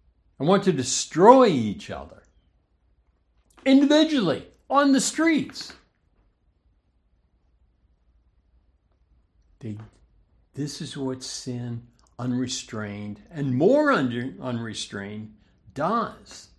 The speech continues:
People, sinners can't control themselves. We need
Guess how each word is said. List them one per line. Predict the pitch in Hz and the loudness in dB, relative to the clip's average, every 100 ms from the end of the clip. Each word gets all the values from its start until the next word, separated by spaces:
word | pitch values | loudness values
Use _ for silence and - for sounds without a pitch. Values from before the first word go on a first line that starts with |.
| _ _ _ _ _ _ _ _ _ _ _ | _ _ _ _ _ _ _ _ _ _ _
People, | - 147 143 151 - _ _ _ 240 - _ _ - _ _ _ _ _ _ _ _ _ _ _ _ _ _ _ | -10 -10 -8 -10 -12 _ _ _ -20 -20 _ _ -20 _ _ _ _ _ _ _ _ _ _ _ _ _ _ _
sinners | - 220 254 185 120 - - _ _ _ _ _ _ _ _ _ _ _ _ _ | -10 -2 -2 -2 -6 -10 -16 _ _ _ _ _ _ _ _ _ _ _ _ _
can't | - 151 180 180 | -14 -12 -12 -14
control | 120 120 165 185 208 | -14 -12 -8 -6 -6
themselves. | 117 80 - 85 - - - _ _ _ _ _ _ _ _ _ _ _ _ _ _ _ - _ _ _ _ _ _ _ _ _ 117 | -10 -12 -16 -18 -20 -20 -20 _ _ _ _ _ _ _ _ _ _ _ _ _ _ _ -20 _ _ _ _ _ _ _ _ _ -12
We | 107 156 190 185 _ _ - | -6 -4 -4 -6 _ _ -12
need | 113 127 143 147 131 | -4 -2 -2 -6 -12